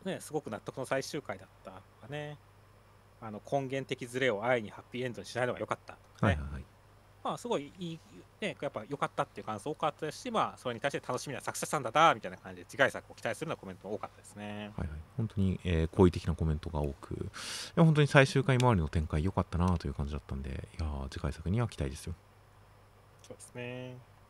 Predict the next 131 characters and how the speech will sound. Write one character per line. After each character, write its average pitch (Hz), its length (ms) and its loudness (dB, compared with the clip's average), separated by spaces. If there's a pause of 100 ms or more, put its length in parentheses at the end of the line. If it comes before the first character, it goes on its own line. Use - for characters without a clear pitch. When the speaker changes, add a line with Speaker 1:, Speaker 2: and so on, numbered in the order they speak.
(200)
Speaker 1:
そ - 80 -18
し - 100 -18
て、 226 380 -4
ま 247 80 -2
あ、 - 40 0
あ 302 40 -4
と 359 120 -4
は 135 120 0
ね、 113 140 -8
ま 127 340 -2
あ、 - 80 -20 (320)
こ 101 180 -6 (400)
う、 - 40 -14
ま 131 80 -4
あ、 - 20 -6
バ 147 140 2
ス - 100 -10
ケ 120 80 -4
ワ 101 100 0
ー 104 40 -2
ル 107 60 -6
ド 123 60 -8
カ - 60 -6
ッ - 60 -8
プ - 60 -20
と - 40 -16
か、 - 140 -10
ス - 120 -4
ラ 120 80 4
ム 113 60 -6
ダ 131 80 4
ン - 40 4
ク - 60 -14
の - 60 -10
話 - 140 -14
を - 20 -14
ち - 80 -12
ょ - 40 -12
っ - 20 -12
と - 60 -12
し - 120 -6
ま 113 80 0
し - 60 -4
た - 80 -2
け - 80 -12
ど 80 80 -12
も 87 80 -14
ね。 113 160 -4 (180)
Speaker 2:
は 110 80 6
い 90 40 4
は 71 100 -4
い - 40 -2
は - 100 -8
い。 - 60 -10 (220)
Speaker 1:
<laughs> - 240 -14
映 98 80 -6
画 104 140 -10
ね。 156 160 -4 (380)
だ 220 80 -2
か 202 80 2
ら、 131 140 4
あ 143 40 2
の、 151 140 -4
あ 151 60 0
れ 165 80 4
を 160 40 2
見 165 80 -2
て 135 80 -4
ね、 120 60 -4
本 127 140 -10
当 131 80 -2
上 156 360 4
映、 170 280 2
ス - 120 -6
ラ 151 80 4
ム 147 80 -6
ダ 160 120 4
ン - 20 -14
ク - 80 -10
の 98 80 -8
上 135 300 0
映 147 80 2
終 143 200 -2
了 147 120 0
直 139 260 -4
前 139 120 2
に 135 200 -6
映 131 80 2
画 127 100 4
見 135 80 -6
た 113 120 0
お 95 40 -6
か 95 120 -8
げ 90 80 -12
で、 90 260 -14
「バ 143 100 6
ス - 80 -12
ケ - 80 -10
め 98 80 -4
っ - 60 -8
ち - 80 -2
ゃ - 80 2
楽 143 140 4
し - 40 -10
か 117 100 0
っ - 60 -6
た。 101 100 -4
漫 120 200 0
画 135 80 -2
の 139 100 2
力 147 220 4
っ 147 40 -2
て - 80 -4
す - 140 -8
げ 135 260 8
ー」 - 40 6
っ - 20 -20
て - 120 -10
い 87 40 -6
う - 40 -10
コ 95 80 -8
メ 90 60 -8
ン - 20 -10
ト - 80 -8
と 95 80 -6
か 90 80 -2
あ 87 40 -2
り 90 60 -6
ま 90 80 -6
し - 80 -14
て。 - 300 -8